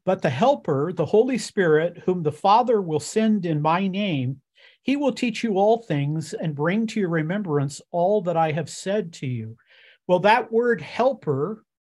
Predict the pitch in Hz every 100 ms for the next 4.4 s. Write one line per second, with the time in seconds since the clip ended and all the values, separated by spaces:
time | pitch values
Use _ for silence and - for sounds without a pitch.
0 | _ _ - 185 185 160 143 - 135 127
1 | 143 _ _ _ - 190 165 143 175 247
2 | 165 165 - - 170 165 - _ _ _
3 | - 214 208 - - 247 - - 147 113
4 | - - -